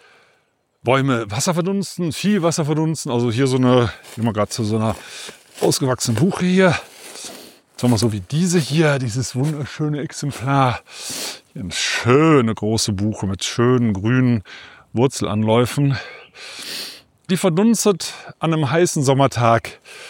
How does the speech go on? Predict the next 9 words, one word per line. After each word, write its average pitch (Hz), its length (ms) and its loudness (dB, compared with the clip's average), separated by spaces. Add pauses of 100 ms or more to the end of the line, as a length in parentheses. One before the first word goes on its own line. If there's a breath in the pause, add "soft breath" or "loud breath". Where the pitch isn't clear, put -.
(340 loud breath)
bis 147 160 0
zu 151 100 0
fünfhundert 120 500 -2
Liter 127 280 0
Wasser 101 280 -2 (960 loud breath)
und 185 160 2
kühlt 120 280 0
sich - 120 -6
damit. 90 440 -6